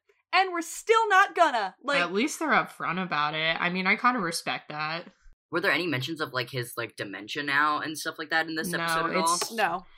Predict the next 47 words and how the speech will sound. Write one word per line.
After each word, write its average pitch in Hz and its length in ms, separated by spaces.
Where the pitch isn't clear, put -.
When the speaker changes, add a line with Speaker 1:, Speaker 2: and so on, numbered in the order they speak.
Speaker 2:
it's 196 200
all 165 240
set, 156 420
like, 151 220
before, 147 800
all 170 200
of 240 100
the 247 100
Hall 160 220
of 160 80
Shames 147 320
are 147 100
set, 147 260
like, 147 200
before 147 360
the 143 140
events 135 380
of, 139 140
like, 139 260
the 156 80
season. - 640
Speaker 1:
I 262 80
think 330 180
Speaker 3:
Mm. - 20
Speaker 2:
So, - 60
Speaker 1:
this 302 100
Speaker 2:
like - 60
Speaker 1:
was 311 120
supposed 277 300
to - 60
be 247 160
around 226 420
Christmas 208 520
because, 220 320
like, 208 180
Tommy 233 380
and 226 120
Kermit 214 340
are 202 120
wearing, 190 360
like, 185 360
antlers 185 540
and 170 140
stuff 180 400
in 180 140
the 175 60
bar. 170 500